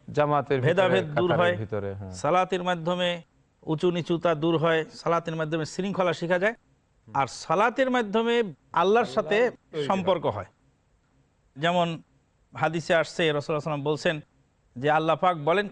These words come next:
Speaker 2: "কাসামতু সালাতা বাইনি ওয়া বাইনা আবদি নিসফাইন।" আমি সালাতকে আমার মাঝে এবং আমার বান্দার মাঝে অর্ধেক ভাগে ভাগ করেছি। বান্দা যখন বলেন, "আলহামদুলিল্লাহি রাব্বিল আলামিন", তখন আল্লাহ পাক বলেন,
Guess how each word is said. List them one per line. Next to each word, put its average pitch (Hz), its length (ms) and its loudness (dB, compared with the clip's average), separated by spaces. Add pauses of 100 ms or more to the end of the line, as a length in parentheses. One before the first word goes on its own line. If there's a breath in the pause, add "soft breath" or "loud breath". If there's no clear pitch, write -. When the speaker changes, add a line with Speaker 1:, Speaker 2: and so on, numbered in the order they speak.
Speaker 2:
"কাসামতু 220 500 -2
সালাতা 190 640 0
বাইনি 180 580 0
ওয়া 156 100 2
বাইনা 160 400 2
আবদি 156 360 -2
নিসফাইন।" 139 540 0 (800)
আমি 180 340 0
সালাতকে 196 800 2
আমার 165 340 0
মাঝে 190 300 2
এবং 185 140 2
আমার 170 240 0
বান্দার 139 340 -2
মাঝে 190 460 0 (600)
অর্ধেক 143 500 2
ভাগে 208 220 0
ভাগ 165 300 0
করেছি। 151 360 -2 (560)
বান্দা 139 340 -2
যখন 185 260 0
বলেন, 175 260 2 (400)
"আলহামদুলিল্লাহি 170 880 0
রাব্বিল 156 360 0
আলামিন", 147 560 0 (640)
তখন 151 240 0
আল্লাহ 156 240 2
পাক 151 200 0
বলেন, 175 340 0